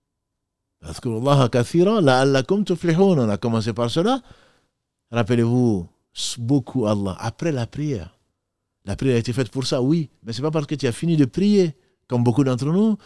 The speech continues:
qu'on se rappelle pas. Ne sais-tu pas que vendredi, à une heure particulière, on dit que c'est après la prière, après le asr même, où Allah accepte les invocations. Et, mais il n'y a pas que ça.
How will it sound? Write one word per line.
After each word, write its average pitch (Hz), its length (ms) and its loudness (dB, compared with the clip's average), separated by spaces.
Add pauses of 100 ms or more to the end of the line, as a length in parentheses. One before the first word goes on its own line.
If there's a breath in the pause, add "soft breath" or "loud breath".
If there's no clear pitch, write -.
(140 soft breath)
qu'on 127 140 2
se 127 120 -2
rappelle 127 300 0
pas. 208 160 -2
Ne 180 140 4
sais-tu 160 320 -2
pas 190 140 -6
que 165 100 -6
vendredi, 151 520 -4 (200 soft breath)
à 104 100 -8
une 123 180 -2
heure 190 140 -2
particulière, 156 800 -2
on 120 60 2
dit 117 240 0
que 101 280 -4
c'est - 140 -6
après 90 320 -2
la 185 140 0
prière, 156 400 -6 (280 soft breath)
après 117 280 0
le 139 80 0
asr 165 360 -2
même, 143 280 2 (720)
où 110 140 -4
Allah 123 640 -2
accepte - 580 -8 (340)
les 98 180 -4
invocations. 101 600 -4 (2000)
Et, 90 100 -6
mais 87 120 -4
il 85 40 -6
n'y 82 40 -8
a 82 40 -10
pas 113 140 -8
que 120 140 -8
ça. 110 240 -10